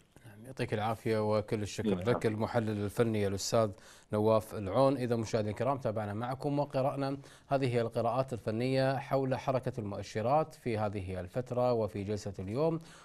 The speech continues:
Speaker 1: وأيضًا جلسات هذا الأسبوع، وأيضًا، آه، قرأنا شيئًا عن التباين ما بين المؤشرين الأول وكذلك المؤشر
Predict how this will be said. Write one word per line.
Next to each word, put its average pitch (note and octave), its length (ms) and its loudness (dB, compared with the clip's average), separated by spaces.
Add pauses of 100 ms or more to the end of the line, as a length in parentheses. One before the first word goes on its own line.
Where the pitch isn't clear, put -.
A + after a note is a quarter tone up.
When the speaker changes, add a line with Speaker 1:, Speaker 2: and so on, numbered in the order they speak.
(100)
Speaker 1:
وأيضًا F#3+ 240 6
جلسات C3+ 420 0
هذا G#2 320 0
الأسبوع، A2 720 0
وأيضًا، A#2 600 0
آه، A2 520 -2
قرأنا B2 380 -2
شيئًا A2+ 320 0
عن A#2+ 200 -2
التباين B2+ 580 2
ما A#2+ 160 2
بين A#2 380 0 (360)
المؤشرين B2 800 0
الأول A#2+ 800 0
وكذلك A#2 720 0
المؤشر A2 880 -2